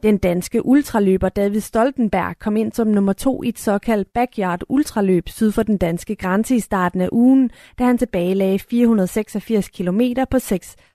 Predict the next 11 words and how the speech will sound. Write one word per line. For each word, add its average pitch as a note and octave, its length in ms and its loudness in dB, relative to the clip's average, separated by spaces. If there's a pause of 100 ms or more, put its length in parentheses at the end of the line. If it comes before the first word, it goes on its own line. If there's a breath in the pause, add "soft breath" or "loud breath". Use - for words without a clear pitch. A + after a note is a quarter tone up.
på G#3+ 80 -2
treoghalvfjerds G3+ 800 -2
timer. A#3+ 480 0 (480 soft breath)
Det G3+ 100 0
betød, A#3 320 0
at A3 120 -2
han A3+ 120 -4
slog B3+ 280 -2
den A3+ 100 -2
nordiske G3+ 500 -2
rekord. A3 600 -2